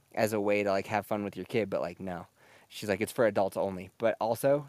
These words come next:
don't use bad words." And I was like, "Hey!" <laughs> Hey, man.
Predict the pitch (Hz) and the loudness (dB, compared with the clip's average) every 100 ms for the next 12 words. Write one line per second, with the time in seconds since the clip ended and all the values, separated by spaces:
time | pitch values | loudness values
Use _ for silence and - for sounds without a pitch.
0 | - 120 90 107 98 101 95 92 85 - | -4 -4 -2 -4 0 0 0 -2 -4 -4
1 | 120 117 143 - 302 139 - - - - | 0 0 2 10 12 12 6 -10 -20 -20
2 | - 294 240 - 294 427 - 370 - 453 | 6 8 12 12 12 10 8 4 4 2
3 | - 285 247 180 202 | 4 6 8 8 6